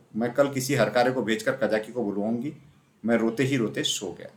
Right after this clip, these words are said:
सवेरे ज्यों ही आँख खुली, मैंने अम्मा जी से कहा, "कजाकी को बुलवा दो।" अम्मा ने कहा, "आदमी गया है बेटा, कजाकी आता होगा।" खुश होकर खेलने लगा। मुझे मालूम था कि अम्मा जी जो बात कहती हैं उसे पूरा जरूर करती हैं। उन्होंने सवेरे ही एक हरकारे को भेज दिया था।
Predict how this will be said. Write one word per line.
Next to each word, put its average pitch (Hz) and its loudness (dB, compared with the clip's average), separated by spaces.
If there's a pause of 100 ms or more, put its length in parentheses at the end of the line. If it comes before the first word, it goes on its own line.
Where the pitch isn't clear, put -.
(500)
सवेरे 127 4
ज्यों 123 4
ही 139 4
आँख 131 2
खुली, 143 2
मैंने 117 2
अम्मा 117 4
जी 110 0
से 113 -6
कहा, - -4 (180)
"कजाकी 107 0
को 143 2
बुलवा 131 6
दो।" 135 0 (600)
अम्मा 117 4
ने 120 2
कहा, 95 -4
"आदमी 104 2
गया 120 8
है 131 6
बेटा, 104 -2
कजाकी 110 0
आता 113 2
होगा।" - -6 (720)
खुश 131 0
होकर 131 2
खेलने 107 2
लगा। 90 -4
मुझे 104 -2
मालूम 123 2
था 135 4
कि 131 0
अम्मा 117 4
जी 127 -2
जो 113 -2
बात 120 2
कहती 120 0
हैं 147 2
उसे 127 -2
पूरा 113 0
जरूर 101 0
करती 92 -8
हैं। - -20 (640)
उन्होंने 123 4
सवेरे 127 4
ही 135 4
एक 127 2
हरकारे 110 4
को 117 0
भेज 101 -4
दिया 87 -10
था। - -18